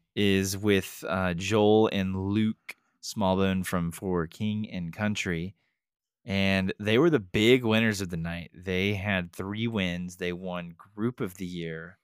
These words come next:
uh, Artist of the Year, and Song of the Year. So they had a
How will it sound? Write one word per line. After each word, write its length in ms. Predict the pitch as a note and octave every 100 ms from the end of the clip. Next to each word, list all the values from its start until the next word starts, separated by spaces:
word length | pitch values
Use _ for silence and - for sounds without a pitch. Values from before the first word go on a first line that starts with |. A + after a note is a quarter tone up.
| _ _ _ _ _ _ _ _ -
uh, 300 | G2 F#2 E2+ -
Artist 560 | G#2+ A#2 A#2+ G#2 -
of 160 | F#2 F2
the 100 | F2
Year, 360 | E2+ F2 E2 -
and 300 | G2+ A#2+ G#2
Song 560 | - - A#2 A#2 A2+ G#2
of 140 | F2
the 100 | F2
Year. 220 | E2 D2+
So 180 | - G2
they 200 | F#2+ B2
had 180 | A#2+ F2+
a 140 | E2